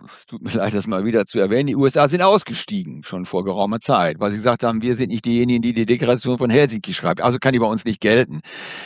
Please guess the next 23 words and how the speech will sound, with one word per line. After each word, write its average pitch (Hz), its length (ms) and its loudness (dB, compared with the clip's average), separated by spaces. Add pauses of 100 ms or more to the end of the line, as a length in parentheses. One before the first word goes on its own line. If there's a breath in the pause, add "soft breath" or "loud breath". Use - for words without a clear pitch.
Dann 95 160 -4
gibt's 131 220 -4
aber 117 180 2
wieder 107 240 4
so 107 140 -2
einen 104 460 -4 (200 loud breath)
Weg, 120 340 2
so 113 140 0
hintenrum 113 640 2
taucht 113 260 2
sie 110 80 -4
dann 98 180 0
doch 107 220 0
in 101 160 -4
amerikanischen 92 960 -4
Vorgaben 82 720 -2
auf. 95 460 2 (840 loud breath)
Sie 101 120 -2
sehen, 117 160 2
das 107 180 0
ist - 220 -8
von 113 240 2
Land 113 340 0